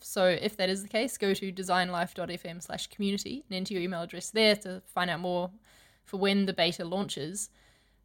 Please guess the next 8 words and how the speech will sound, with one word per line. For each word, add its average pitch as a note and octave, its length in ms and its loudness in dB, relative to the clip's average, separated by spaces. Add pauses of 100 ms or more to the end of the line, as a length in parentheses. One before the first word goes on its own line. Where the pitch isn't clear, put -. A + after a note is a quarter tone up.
The A3 100 0
beta D#4 640 6
is A#3+ 160 2
going A3 260 6
to A3 80 2
be G#3 480 4
free, - 500 -6 (160)
right? C4 280 8